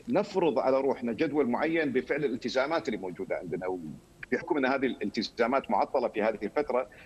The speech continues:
الكثير منا يشوف أنه ماكو عليه أي، آه، حافز أو له أي حافز أو شيء ضاغط عليه بحيث أنه ينام مبكر، فبالتالي يبدي بالسهر. السهر بحد ذاته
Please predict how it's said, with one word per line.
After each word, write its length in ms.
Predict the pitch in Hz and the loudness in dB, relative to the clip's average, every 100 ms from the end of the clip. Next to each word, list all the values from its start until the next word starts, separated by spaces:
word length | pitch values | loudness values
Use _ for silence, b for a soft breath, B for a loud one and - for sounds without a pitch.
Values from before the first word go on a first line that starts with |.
| B | B
الكثير 420 | - 143 170 175 | -4 -2 2 2
منا 220 | 156 165 147 | 0 0 0
يشوف 280 | 139 156 | 0 -2
أنه 140 | 131 123 | -2 0
ماكو 340 | 143 156 - | 0 -2 0
عليه 340 | 104 139 151 - | 2 2 2 0
أي، 300 | 143 139 131 - - - - 113 | 2 0 -2 -14 -20 -20 -6 0
آه، 360 | 117 113 104 - | 2 4 2 -4
حافز 520 | - 160 165 117 - | -2 -2 -2 -6 -10
أو 160 | - 117 | -8 -6
له 100 | 151 | -6
أي 240 | 143 123 | -6 -8
حافز 440 | - 147 143 120 - | -2 -2 -2 -6 -10
أو 120 | 110 104 | -8 -6
شيء 260 | - 135 | -4 -2
ضاغط 360 | 110 147 131 90 | 0 -2 -4 -8
عليه 240 | 117 143 | -4 -2
بحيث 220 | - 143 139 | -2 -6 -6
أنه 140 | 123 110 | -6 -4
ينام 260 | 127 123 | -2 0
مبكر، 400 | 110 104 - - - - - - | 0 -2 -4 -16 -18 -20 -18 -4
فبالتالي 380 | 139 92 170 160 | -2 2 4 4
يبدي 280 | 170 135 143 | 4 2 -2
بالسهر. 480 | 110 - 107 92 - - - 120 | -2 -4 -2 -2 -4 -12 -14 -6
السهر 420 | - 220 214 196 | 0 2 2 2
بحد 280 | 165 160 143 | 0 0 2
ذاته 400 | 180 151 135 | 0 2 0